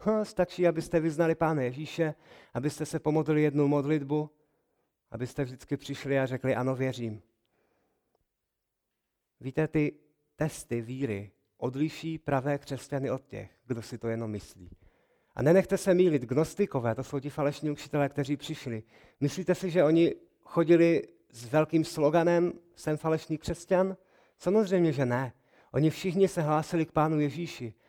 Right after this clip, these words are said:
A rozhlédněte se dnes kolem sebe. Jenom se podívejme, kolik lidí se hlásí ke křesťanství.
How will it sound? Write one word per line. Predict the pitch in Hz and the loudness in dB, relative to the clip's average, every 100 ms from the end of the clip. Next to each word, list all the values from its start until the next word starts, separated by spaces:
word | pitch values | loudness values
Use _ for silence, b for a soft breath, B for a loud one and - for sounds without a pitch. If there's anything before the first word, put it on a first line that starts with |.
| b b | b b
A | 135 | 0
rozhlédněte | 160 147 190 185 180 | 0 6 6 6 2
se | 180 180 | 2 0
dnes | 143 160 - | 0 -2 -2
kolem | 160 151 | -4 -4
sebe. | 139 151 117 107 - _ _ _ | -4 -8 -6 -10 -12 _ _ _
Jenom | 156 180 | -2 -2
se | 180 202 | -2 0
podívejme, | 196 190 180 160 131 | 0 0 0 0 -2
kolik | 120 185 190 | 0 4 4
lidí | 165 175 180 | 6 2 2
se | - | -6
hlásí | 151 147 151 160 | -2 0 -2 -4
ke | - | -6
křesťanství. | 156 175 160 151 131 - 117 104 | -4 -6 -6 -4 -4 -6 -12 -12